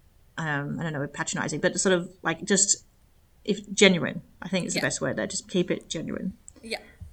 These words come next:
Speaker 1: Um, number four, uh, this one I quite like 'cause it's food related. Um,
Speaker 2: <laughs>
Speaker 1: go to lunch or take a break. So give the gift of your time. Go to lunch, take a break, go for a walk, and connect with someone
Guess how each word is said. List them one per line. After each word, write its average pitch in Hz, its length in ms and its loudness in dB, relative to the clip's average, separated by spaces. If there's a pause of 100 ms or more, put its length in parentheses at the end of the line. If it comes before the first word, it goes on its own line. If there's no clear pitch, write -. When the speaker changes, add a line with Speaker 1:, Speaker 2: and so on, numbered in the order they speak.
(140)
Speaker 1:
Um, 185 560 10 (800)
number 190 400 4
four, 180 680 -2 (880)
uh, 170 340 0 (140)
this 185 160 -6
one 196 280 -2
I 160 100 0
quite - 300 -10
like 185 260 -8 (300)
'cause 170 120 -8
it's - 120 -12
food - 200 -10
related. 170 340 -10 (400)
Um, 196 320 12
Speaker 2:
<laughs> - 40 -10
Speaker 1:
go 247 140 8
to 277 140 4
lunch 208 380 8
or 185 80 2
take 180 360 0
a 160 60 -6
break. - 400 -6 (1120)
So 202 260 6
give 220 340 4
the 254 80 2
gift 202 460 4
of 180 140 2
your 170 160 0
time. 175 640 0 (480)
Go 208 140 4
to 208 140 0
lunch, 185 420 2
take 196 220 0
a 202 40 0
break, 170 420 -2
go 180 140 0
for 208 160 -2
a 202 60 4
walk, 170 340 0
and 170 100 -4
connect 175 360 -4
with 196 80 -4
someone 165 500 -2